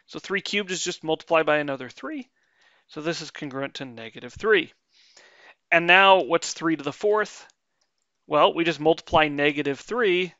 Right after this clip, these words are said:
by another copy of three. Here, we'll put the three first. Another copy of three, and so we get negative nine. But negative nine is congruent to one mod ten. And, ah, there we go. We can see that the order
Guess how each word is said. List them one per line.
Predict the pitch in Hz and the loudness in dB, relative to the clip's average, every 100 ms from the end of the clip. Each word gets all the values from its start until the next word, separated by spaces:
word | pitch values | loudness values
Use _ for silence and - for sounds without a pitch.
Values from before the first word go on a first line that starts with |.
| _ - | _ -4
by | 202 | -2
another | 214 226 233 | 2 2 2
copy | 220 180 156 147 | 2 2 0 -4
of | 131 | -8
three. | - 147 139 - - | -10 -10 -10 -10 -18
Here, | - | -20
we'll | - - | -20 -20
put | - | -20
the | - | -20
three | - 71 | -16 -16
first. | - - - - _ - - - | -12 -12 -12 -18 _ -20 -20 -4
Another | 160 202 226 247 240 226 | -4 2 6 6 8 6
copy | - 165 156 151 | 8 6 6 2
of | 147 | -4
three, | - 135 135 143 - - _ | -6 -10 -8 -10 -14 -20 _
and | 180 | -8
so | 180 202 | 0 2
we | 190 | 6
get | 180 156 | 4 4
negative | 151 156 156 160 143 | 2 2 4 2 0
nine. | 131 120 101 95 _ _ _ - | -2 -8 -12 -20 _ _ _ -2
But | 190 | -2
negative | 208 240 254 233 202 | 4 4 6 4 4
nine | 226 254 202 | 2 2 0
is | 180 170 | -2 -6
congruent | - 165 135 135 - | -12 -8 -6 -8 -8
to | 147 | -10
one | 123 127 131 131 127 | -6 -4 -4 -6 -14
mod | - 120 123 | -14 -14 -14
ten. | - - - _ - | -18 -18 -20 _ -8
And, | 185 190 | -2 4
ah, | 180 185 | 8 8
there | 160 147 | 6 0
we | 139 | -4
go. | 120 - 139 | -10 -16 -16
We | |
can | 127 123 | -18 -16
see | - 127 123 _ - _ | -14 -14 -14 _ -20 _
that | - 139 | -10 -4
the | 151 | -6
order | 117 110 104 - | -6 -16 -16 -20